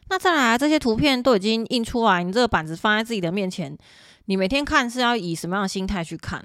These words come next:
我觉得就是一个非常放松，然后非常是我是的状态去看它。我就是拥有幸福的另一半的人，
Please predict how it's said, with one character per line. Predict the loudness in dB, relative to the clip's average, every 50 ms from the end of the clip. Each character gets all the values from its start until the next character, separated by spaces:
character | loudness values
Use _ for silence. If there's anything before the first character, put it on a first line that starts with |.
| -12 -10
我 | -10 -6 -2
觉 | 0 0
得 | 0
就 | 0 -2
是 | -2 -2 -2
一 | -2 -2 0
个 | 0 0
非 | 0 2 0
常 | 0 0 0
放 | 2 2 2 2 0
松， | -4 -4 -4 -4 -4 -6
然 | -6 -4
后 | -4 -4
非 | -2 -2 -2 -2
常 | -2 -2 -6 -6 -6
是 | -6 -6 -6 -8 _ -16 -20 -20 -20 -20 -20 _ _ 0
我 | 4 6 6 6 4
是 | 4 0 0 2 2 2 2 0
的 | 0 -2 -4 -4 -4 -2
状 | 2 2 2 2 2
态 | 0 -4 -6 -6
去 | -6 -6 -4
看 | -4 -4 -4 -4
它。 | -8 -8 -8 -10 -8 -2
我 | 0 2 2
就 | 4 6 6 6 6
是 | 4 2 0 0 0 2 4
拥 | 4 4 4 4 2 0
有 | 4 4 6 6 4 2 -2 -6 -10 _
幸 | -6 -4 -2 -2 -2
福 | -2 -2 -4 0
的 | 0 0 2 2
另 | 0 0 0 -2
一 | 0
半 | 0 0 0 0
的 | -4 -8
人， | -8 -8 -10 -10 -14